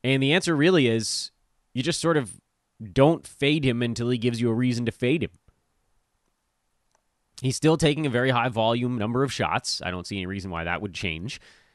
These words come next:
He's shown no slippage at all. He's gotten better compared to last year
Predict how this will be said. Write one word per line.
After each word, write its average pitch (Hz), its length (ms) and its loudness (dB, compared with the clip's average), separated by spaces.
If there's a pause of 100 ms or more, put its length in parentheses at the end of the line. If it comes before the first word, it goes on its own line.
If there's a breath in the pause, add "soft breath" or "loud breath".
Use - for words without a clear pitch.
(160 soft breath)
He's 139 240 -2
shown 175 440 0
no 135 160 4
slippage 175 540 2
at 160 80 4
all. 247 340 4 (800)
He's 123 160 -4
gotten 175 300 -2
better 170 480 0 (1800)
compared 131 360 4
to 117 80 0
last 92 380 -2
year 73 240 -8